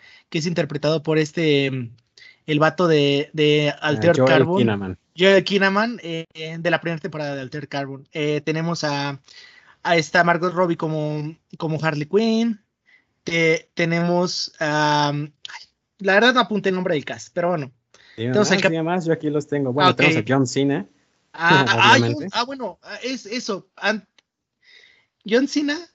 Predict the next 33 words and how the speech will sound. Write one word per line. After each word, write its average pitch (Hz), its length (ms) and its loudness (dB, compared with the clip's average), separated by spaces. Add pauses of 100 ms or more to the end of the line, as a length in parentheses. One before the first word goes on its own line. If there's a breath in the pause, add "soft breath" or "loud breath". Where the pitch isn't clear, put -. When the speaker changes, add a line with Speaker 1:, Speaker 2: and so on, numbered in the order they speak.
(800)
Speaker 1:
ha 202 160 -2
tenido 254 360 0
como 190 260 -4
que 202 120 -6
una 233 720 -4
participación 180 840 -4
muy 220 380 -2
infravalorada, 175 880 -2
yo 196 140 0
creo, 190 360 -2 (100)
también 214 260 2
por 277 120 2
las 208 120 0
películas 180 400 -4
que 165 80 -6
le 151 80 -2
han 147 60 -6
tocado 208 400 -6 (540)
en 165 160 2
el 147 120 2
cine, 151 240 -2
¿no? 170 220 -10 (220)
El 196 140 4
Marín, 190 480 2
o 165 40 -12
sea, - 160 -18
que 175 180 -12
le 165 80 -8
tocan 185 280 -8
películas 175 460 -12
como 151 260 -12
que 151 100 -16
acá, 170 560 -6